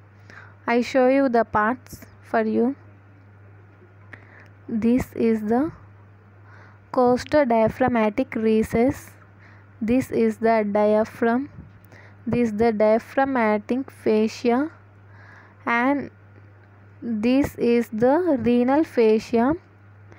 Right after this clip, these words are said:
Superiorly, it continue this re-, renal fascia are false capsule continuous with the diaphragmatic fascia superiorly. Okay.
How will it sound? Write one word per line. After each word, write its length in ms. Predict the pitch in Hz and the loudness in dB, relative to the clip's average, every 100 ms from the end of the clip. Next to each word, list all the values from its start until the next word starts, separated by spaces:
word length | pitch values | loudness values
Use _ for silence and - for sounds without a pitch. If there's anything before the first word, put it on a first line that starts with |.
| - - - - - | -20 -20 -20 -20 -6
Superiorly, 960 | - 262 247 294 302 285 233 214 254 240 | -4 -2 0 2 2 2 2 2 2 0
it 140 | 233 - | -2 -2
continue 600 | 220 226 277 269 254 233 | -2 0 -2 0 0 0
this 380 | 220 277 - 226 | 0 -2 -2 -2
re-, 360 | 233 226 220 - - - - - - - - - - - - - - - - | 0 2 0 -2 -16 -20 -20 -20 -20 -20 -20 -20 -20 -20 -20 -20 -20 -20 -8
renal 440 | 226 240 247 269 302 | 0 2 2 2 0
fascia 400 | - 233 - 285 | 0 0 2 0
are 280 | 233 220 247 | 2 2 0
false 440 | - 220 220 262 - | 0 0 2 -2 -2
capsule 420 | 240 220 - 285 | 0 0 0 -2
continuous 680 | 285 226 233 247 254 269 - | 0 -2 0 0 0 0 0
with 180 | 226 214 | -2 0
the 400 | 220 220 277 381 - - | 0 2 0 -2 -8 -4
diaphragmatic 760 | 226 226 - 277 247 214 214 247 | 0 0 0 -2 0 0 -2 -6
fascia 680 | - 214 214 - 220 240 339 - - - | 0 0 0 -2 -2 0 -4 -10 -20 -20
superiorly. 880 | - 254 240 240 240 240 226 226 285 - - - - - - - - - - | -8 -4 0 0 2 2 2 2 -2 -4 -20 -20 -20 -20 -20 -20 -20 -18 -8
Okay. 240 | 233 269 | -4 -2